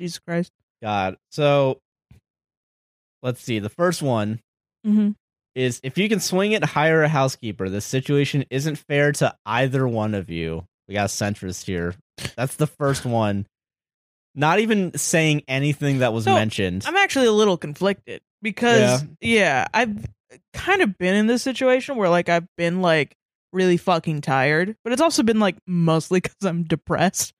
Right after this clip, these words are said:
Speaker 1: you know? And I just get very drained very easily, and then I feel like I can't do chores.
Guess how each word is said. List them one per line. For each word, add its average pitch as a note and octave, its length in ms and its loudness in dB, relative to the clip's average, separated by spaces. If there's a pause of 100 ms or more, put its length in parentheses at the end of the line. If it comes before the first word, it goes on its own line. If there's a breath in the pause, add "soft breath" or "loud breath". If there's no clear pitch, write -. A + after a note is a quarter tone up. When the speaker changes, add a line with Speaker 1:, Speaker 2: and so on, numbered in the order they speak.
(200)
Speaker 1:
you C4+ 120 2
know? C4+ 300 2 (120)
And G#3+ 120 0
I G3 220 0
just F#3 200 -2
get G3+ 120 0 (160)
very E3+ 240 2
drained D#3+ 400 0
very D3 300 0
easily, E3 580 -2
and D#3+ 140 -2
then D3+ 80 -2
I D3 80 -2
feel C3+ 180 -6
like C3+ 160 -4
I C#3+ 80 -4
can't C#3+ 260 -8
do C#3+ 140 -6
chores. D3+ 560 -2